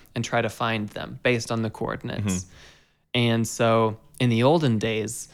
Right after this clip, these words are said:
Speaker 1: before smartphones, or before people really had a lot of smartphones and things like that, you would just go online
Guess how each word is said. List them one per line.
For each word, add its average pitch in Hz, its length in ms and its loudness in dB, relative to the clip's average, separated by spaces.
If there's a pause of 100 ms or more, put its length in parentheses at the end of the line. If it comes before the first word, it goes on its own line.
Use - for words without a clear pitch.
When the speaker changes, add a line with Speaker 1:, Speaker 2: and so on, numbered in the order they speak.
(220)
Speaker 1:
before 123 300 2
smartphones, 107 960 -4 (200)
or 113 180 2
before 110 380 -6
people - 360 -6
really 107 220 -4
had 104 220 -6
a 107 40 -6
lot - 180 -6
of - 60 -8
smartphones - 500 -8
and - 100 -12
things - 180 -10
like 117 160 -10
that, - 260 -10 (260)
you 131 100 2
would 123 100 2
just 113 200 -4
go 120 140 2
online 117 540 4